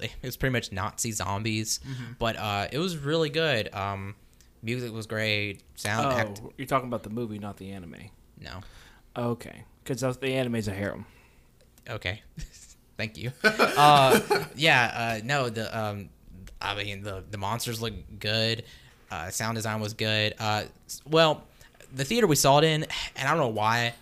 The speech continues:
Speaker 1: my dad does this, but he, anytime, like, he, he, I don't know why he doesn't wanna go to the Cobb, but for some reason he just does,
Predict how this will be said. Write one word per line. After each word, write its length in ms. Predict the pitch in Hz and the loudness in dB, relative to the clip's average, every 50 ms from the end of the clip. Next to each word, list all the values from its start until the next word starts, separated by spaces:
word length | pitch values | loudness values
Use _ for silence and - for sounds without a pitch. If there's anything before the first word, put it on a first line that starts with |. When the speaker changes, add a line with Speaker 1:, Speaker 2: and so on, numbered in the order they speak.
| - - | -18 -8
Speaker 1:
my 140 | - 110 110 110 | -4 -4 -2 0
dad 220 | 107 104 110 104 | 0 -2 -2 -2
does 220 | - 107 107 101 | -2 -4 -4 -4
this, 240 | 107 117 117 110 - - - - - - | -4 -4 -4 -4 -6 -8 -12 -20 -10 -6
but 120 | - 117 | -4 -4
he, 240 | 120 135 131 123 - - - - - - | -2 -2 -4 -4 -6 -8 -16 -20 -8 -2
anytime, 500 | 143 151 160 160 151 - 175 165 160 156 | -2 0 0 0 -2 -2 0 0 0 0
like, 300 | 147 135 123 120 - - - - - - - - - - - - - - - - | 0 0 0 -2 -4 -8 -16 -20 -20 -20 -20 -20 -20 -20 -18 -18 -18 -18 -18 -10
he, 300 | - 165 151 - - - - - - | -6 -6 -6 -6 -6 -12 -20 -20 -16
he, 100 | - - - | -14 -2 2
I 60 | 175 | 4
don't 100 | 240 269 | 4 6
know 60 | 196 | 4
why 100 | 151 151 | 4 4
he 60 | 175 196 | 2 2
doesn't 180 | 170 151 139 | 0 -2 -2
wanna 140 | 127 123 127 | -2 -4 -4
go 100 | 117 113 | -4 -4
to 40 | 110 | -6
the 80 | 92 95 | -6 -8
Cobb, 340 | - - 123 110 101 95 - | -6 -4 -2 -2 -2 -2 -2
but 100 | 107 - | -6 -8
for 60 | - | -8
some 100 | - 202 | -4 -2
reason 180 | 240 233 190 151 | -2 0 0 0
he 60 | 147 | -2
just 240 | 123 117 113 - - | -2 -2 -4 -4 -4
does, 200 | 113 113 107 104 | -4 -6 -6 -6